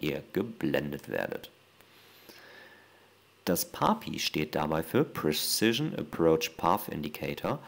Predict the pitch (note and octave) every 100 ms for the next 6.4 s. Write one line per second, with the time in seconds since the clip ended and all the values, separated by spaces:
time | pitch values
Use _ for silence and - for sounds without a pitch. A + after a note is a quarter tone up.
0 | - - F2+ - F#2 F#2 E2+ D#2+ - -
1 | E2+ - - _ E2 D#2+ D#2 - - -
2 | D#2 D2+ - - _ - D#2+ D#2 - -
3 | - - D#2+ - - - D2 C#2 - C#2
4 | C2+ - - - - - - - - D#2+
5 | D#2+ E2+ E2 D#2+ - - - G2 D#3+ G#2+
6 | E2+ - -